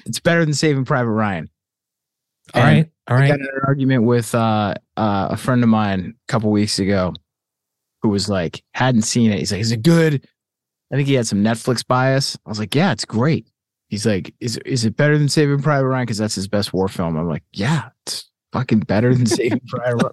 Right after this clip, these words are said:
Speaker 1: Private Ryan." In fact, when I was watching it, I was, I was having that feeling because,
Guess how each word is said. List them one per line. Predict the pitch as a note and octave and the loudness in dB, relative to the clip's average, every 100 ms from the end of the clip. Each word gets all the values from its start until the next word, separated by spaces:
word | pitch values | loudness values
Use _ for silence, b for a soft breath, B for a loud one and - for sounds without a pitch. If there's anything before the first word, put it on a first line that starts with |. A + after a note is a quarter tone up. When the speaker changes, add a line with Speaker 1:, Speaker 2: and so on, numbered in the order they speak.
| - | -6
Speaker 1:
Private | C3 C3+ B2 | -2 -2 -4
Ryan." | A2+ D3 A#2 - B B B | 0 0 0 -6 B B B
In | G3+ | -2
fact, | A3+ D#3 D3 | 2 2 2
when | B2+ C#3 E3 | 2 2 2
I | F3 | 2
was | E3+ D#3+ A2+ | 4 2 2
watching | A2+ F3 A3+ C3+ | 0 0 0 -4
it, | F#2 E2+ | -4 -4
I | G2 | -2
was, | G#2+ - - | -2 -2 -4
I | A#2 | 0
was | A2 G2+ - - | 0 0 -4 -10
having | - - D3+ D#3 C#3 | -4 0 2 2 2
that | C3+ A#2+ | 2 -2
feeling | - D3+ D#3+ D#2 | -2 0 0 -2
because, | - F#2+ - A2 G#2 | -4 -4 0 0 -2